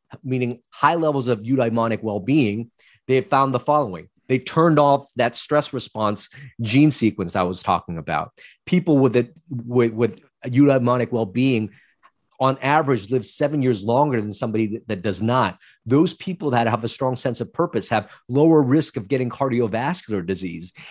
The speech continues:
If you happen to be in a hospital, but you have a strong sense of purpose, you spend fewer days in the hospital. So why is that the case? You know, there's a lot of speculation as to,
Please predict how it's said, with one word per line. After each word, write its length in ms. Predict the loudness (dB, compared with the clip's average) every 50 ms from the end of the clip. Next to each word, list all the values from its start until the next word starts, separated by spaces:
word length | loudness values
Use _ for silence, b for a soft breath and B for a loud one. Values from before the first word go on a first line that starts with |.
| -10 B
If 160 | 0 2 2
you 60 | 2
happen 340 | 2 4 2 2 2 2 0
to 40 | 0
be 200 | 2 2 2 2
in 60 | 2
a 60 | 2 0
hospital, 760 | -4 -4 0 0 2 2 0 -4 -6 -6 -6 -6 -6 -8
but 160 | -6 -6 -4 -2
you 120 | -2 -2
have 120 | -2 -2
a 60 | -4 -6
strong 320 | -8 -6 -4 -4 -4 -2
sense 220 | -4 -4 -4 -4
of 100 | -4 -4
purpose, 320 | -2 -4 -4 -2 -4 -6 -6 B B B B B B
you 100 | -4 -4
spend 300 | 2 2 4 4 4 2
fewer 260 | 0 2 4 4 4
days 480 | 4 4 2 2 2 4 2 2 2 2
in 80 | 0
the 80 | 0 -2
hospital. 640 | -4 -4 -6 -6 -6 -10 -16 -18 -16 -16 -18 -18 _ B B B B B B B B B B B B B
So 160 | 0 2 4
why 340 | 4 4 2 0 2 2 2
is 140 | 2 2 2
that 200 | 2 0 0 -2
the 60 | -10
case? 520 | -6 -4 -4 -4 -4 -4 -6 -8 -10 -10 _ _ _ _ _ _ _ _ _ _ _ _ _ _ _ _ _ _ _ _ _ _ _
You 80 | 2
know, 140 | 4 4 4
there's 240 | 6 6 4 6 4
a 60 | 2
lot 200 | 4 4 4 4
of 80 | 2 -2
speculation 840 | -2 -2 -4 -4 -2 -4 -4 -2 -2 -2 -4 -4 -6 -8 -8 -8 -8
as 280 | -6 -4 -4 -4 -4 -4
to, 520 | -8 -2 0 0 2 2 0 -2 -2 -6